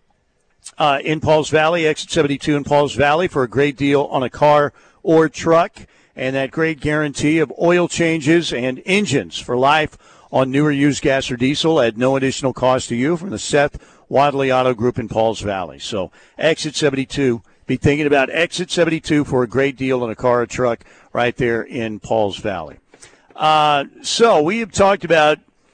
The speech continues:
uh, Davis Beville, the Sooners' new commitment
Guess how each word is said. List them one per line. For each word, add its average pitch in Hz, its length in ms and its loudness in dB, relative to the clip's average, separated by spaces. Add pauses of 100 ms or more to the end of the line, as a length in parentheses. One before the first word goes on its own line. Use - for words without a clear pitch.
(400)
uh, 127 200 0
Davis 160 480 0
Beville, 151 480 2
the 139 160 -2
Sooners' 175 720 -4 (1600)
new 151 240 0
commitment 190 680 2